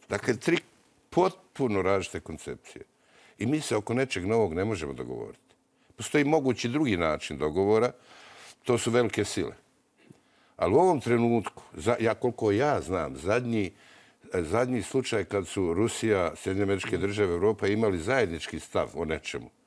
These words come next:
je upravo Bosna i Hercegovina. Nakon toga ga n-, ja u novijoj istoriji savremenoj ne vidim. Očekiva da će danas, u ovim uslovima koje imamo, Rusija, a, Sjedinjene Američke Države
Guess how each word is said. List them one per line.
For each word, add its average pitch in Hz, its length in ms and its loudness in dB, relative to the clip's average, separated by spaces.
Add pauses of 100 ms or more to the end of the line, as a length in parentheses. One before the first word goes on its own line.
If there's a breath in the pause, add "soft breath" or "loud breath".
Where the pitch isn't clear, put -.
je 82 120 -2
upravo 104 300 0
Bosna 78 320 -2
i 62 40 -8
Hercegovina. 57 580 -12 (840 soft breath)
Nakon 120 400 0
toga 135 300 2
ga 123 160 2
n-, 120 240 2
ja 110 400 2 (340 loud breath)
u 92 100 -4
novijoj 107 460 4
istoriji 95 480 2
savremenoj 101 720 2 (280 soft breath)
ne 95 160 4
vidim. 69 320 -6 (340 soft breath)
Očekiva 156 420 0
da 143 100 6
će 131 140 2
danas, 123 400 2 (1040)
u 92 100 2
ovim 123 320 4
uslovima 78 420 0
koje 107 160 2
imamo, 82 300 0
Rusija, 107 400 -2 (680 soft breath)
a, - 200 -6
Sjedinjene 131 260 4
Američke 127 280 2
Države 110 500 0